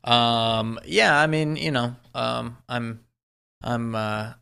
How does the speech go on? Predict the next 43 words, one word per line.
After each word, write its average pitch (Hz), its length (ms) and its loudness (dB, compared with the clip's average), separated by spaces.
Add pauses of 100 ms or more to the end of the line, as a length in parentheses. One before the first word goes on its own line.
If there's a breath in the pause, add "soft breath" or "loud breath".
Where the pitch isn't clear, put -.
(580)
what's, 135 260 -6
what, 135 240 0
what, 135 240 0
what 135 100 -2
am 135 100 0
I 127 120 0
trying 123 240 -4
to 113 80 -4
say? 113 400 -2
Wishy, 117 340 -4
not 131 380 -4
washy, 117 300 -2
wishy-washy, 110 920 -4
lukewarm 123 680 -2
on 113 180 -2
it, 117 100 -2
'cause 135 160 -8
I 147 80 0
don't 156 300 -4
P 185 140 -4
V 196 140 -2
P. 185 380 -2
I 120 100 0
don't 143 220 -2
do 135 160 0
a 135 40 2
whole 131 140 -2
lot 127 140 0
of 120 80 -6
P 123 140 -6
V 117 120 -4
P, 143 220 -2
but, 113 240 -4 (400 loud breath)
um, 117 480 -2 (580)
people 139 240 -2
do. 147 400 2
It's 127 220 -2
great. 123 680 -2
Um, 110 640 -8
I 117 140 -6
watch 123 340 -4
Joe 127 180 -4
Never 131 520 -4